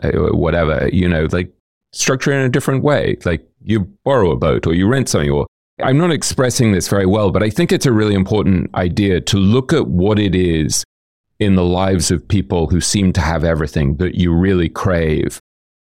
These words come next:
and clone that. When I look at what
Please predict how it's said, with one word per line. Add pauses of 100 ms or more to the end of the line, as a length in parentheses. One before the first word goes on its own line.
(180)
and
clone
that. (460)
When
I
look
at
what